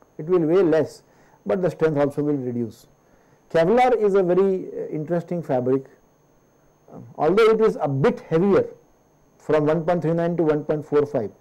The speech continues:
but tensile strength is more than two and a half to three times.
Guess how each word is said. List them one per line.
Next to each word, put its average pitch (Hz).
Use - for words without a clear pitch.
but 180
tensile 185
strength 208
is 202
more 156
than 180
two 151
and 147
a 143
half 139
to 156
three 123
times. 98